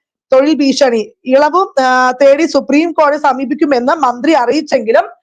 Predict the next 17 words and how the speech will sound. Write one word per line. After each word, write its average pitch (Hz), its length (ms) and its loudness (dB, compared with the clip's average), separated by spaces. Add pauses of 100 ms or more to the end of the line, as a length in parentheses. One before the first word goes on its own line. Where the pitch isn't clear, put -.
(280)
നടപടിയൊന്നും 330 840 -2
ഉണ്ടായിട്ടില്ല 240 1080 0
എന്നാണ് 220 400 -4 (140)
ഇന്ന് 233 200 0
മാതൃഭൂമി 285 880 -2
പത്രത്തില് 214 440 -2 (460)
വന്നൊരു 349 300 0
വാർത്ത. 233 320 -2
അത് 220 160 -2
just 247 360 -4
ഞാൻ 240 240 0
ഒന്ന് 226 160 -4
ഷെയർ 233 380 0
ചെയ്തു 226 320 0
എന്ന് 233 120 -2
മാത്രമേ 208 520 -2
ഉള്ളൂ. 180 300 -2